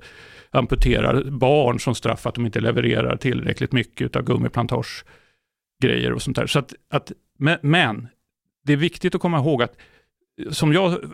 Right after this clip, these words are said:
har förstått det då, så är det upplysningen då på sjuttonhundratalet, det här att man ska ha en vetenskaplig och öppen syn, eh, och, och, och, och liksom titta på empirin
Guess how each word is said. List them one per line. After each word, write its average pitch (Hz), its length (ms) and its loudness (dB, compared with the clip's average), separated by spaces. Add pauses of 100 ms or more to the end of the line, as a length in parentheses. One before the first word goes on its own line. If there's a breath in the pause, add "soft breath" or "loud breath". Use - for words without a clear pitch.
har 151 120 -2
förstått - 400 -2
det 151 80 0
då, 147 140 -6
så - 120 -2
är 135 220 4
det 123 120 2
upplysningen 196 840 0
då 165 160 2
på 156 140 -2
sjuttonhundratalet, 131 800 0
det 127 80 0
här 120 200 2
att - 200 -6
man 123 140 0
ska - 160 0
ha 117 180 0
en 120 120 2
vetenskaplig 135 960 -2
och 135 180 -4
öppen 120 340 0
syn, 113 460 -2 (880)
eh, 127 140 2
och, 127 300 0
och, 131 120 4
och, 131 340 2
och 123 120 0
liksom 123 220 0
titta 127 260 -2
på 127 100 -2
empirin 131 560 0